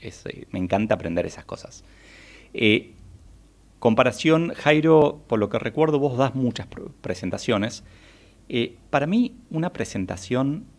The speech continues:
es prácticamente lo mismo, es una venta, es la venta de una idea. Y en el trabajo también es la venta de la idea, cualquier trabajo, es la venta de, de la idea de que estamos haciendo algo. Entonces, eh, creo que la clave es,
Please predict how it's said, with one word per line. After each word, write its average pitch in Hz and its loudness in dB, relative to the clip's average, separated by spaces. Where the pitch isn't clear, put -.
es - -16
prácticamente 113 -4
lo 98 0
mismo, 110 -2
es - -8
una 127 0
venta, 95 2
es 90 -10
la 98 0
venta 110 0
de 95 0
una 90 0
idea. 85 2
Y 127 -2
en 131 0
el 143 -4
trabajo 175 -4
también 123 0
es 92 -6
la 107 -2
venta 135 -2
de 101 0
la 92 0
idea, 107 0
cualquier 107 -6
trabajo, 98 -4
es 90 -10
la 95 -6
venta 131 -2
de, 104 -4
de 95 -6
la 87 -2
idea 110 -4
de 104 -6
que - -20
estamos 135 -6
haciendo 104 -2
algo. 101 0
Entonces, 143 -4
eh, 104 -4
creo 185 -2
que 151 -4
la 104 2
clave 127 0
es, 101 -4